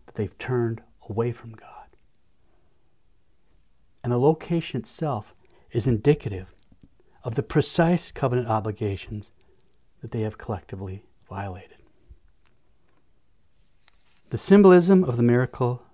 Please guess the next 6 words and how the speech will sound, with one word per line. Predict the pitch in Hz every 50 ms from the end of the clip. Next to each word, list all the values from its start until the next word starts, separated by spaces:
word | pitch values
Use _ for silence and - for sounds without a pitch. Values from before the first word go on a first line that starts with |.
| _ -
occurring | - - - - 131 113 110 110 110
at | 104 -
the | 113 -
cave, | - - - 123 113 98 95 - - - - - _ _ _ _ _ _ _ - -
Tre | - - - 107 95 92
Fontane. | - - 98 92 92 - 101 95 90 90 87 -